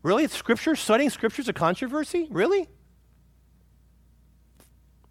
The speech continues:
As I said a minute ago, so much time and energy and money has gone into responding to today's false teachers and their controversies.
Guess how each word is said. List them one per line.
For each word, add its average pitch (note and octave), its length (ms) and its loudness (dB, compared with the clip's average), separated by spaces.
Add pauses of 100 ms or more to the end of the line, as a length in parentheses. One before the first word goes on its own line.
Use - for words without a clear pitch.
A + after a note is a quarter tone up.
(1160)
As C#3 100 -6
I D#3 40 -2
said G3+ 180 4
a E3+ 60 2
minute F#3 240 4
ago, B2+ 380 4
so - 180 -2
much G#3 160 0
time F#3+ 320 -2
and E3 80 -2
energy B2+ 720 -4
and A2 120 -6
money C3 360 2 (840)
has C#3 160 -2
gone D3+ 400 2
into D3 400 -4
responding C3+ 800 0
to D3+ 160 -8
today's D#3+ 720 -2 (460)
false D#3 240 0
teachers G#2 600 -8
and C#3 280 -2
their C#3+ 160 2
controversies. A2+ 1120 -6